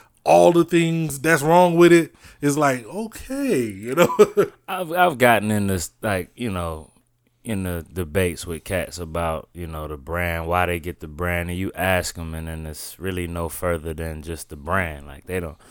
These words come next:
Speaker 2: like, if I tell you, if somebody asks me, you know, why I like Motorola or whatever, why I've been with Motorola, you know, the,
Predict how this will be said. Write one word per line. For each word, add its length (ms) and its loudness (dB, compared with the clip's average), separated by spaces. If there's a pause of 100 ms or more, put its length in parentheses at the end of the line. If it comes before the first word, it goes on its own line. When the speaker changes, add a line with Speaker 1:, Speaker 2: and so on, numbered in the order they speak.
(280)
Speaker 2:
like, 160 2
if 160 -4
I 120 6
tell 380 2
you, 300 0
if 160 -6
somebody 420 0
asks 340 0
me, 260 -6
you 200 -6
know, 400 -6
why 300 -4
I 20 0
like 300 -4
Motorola 880 -2
or 80 -10
whatever, 440 -8
why 360 -4
I've 120 -12
been 280 -4
with 140 -6
Motorola, 800 -8
you 140 -12
know, 220 -10
the, 100 -18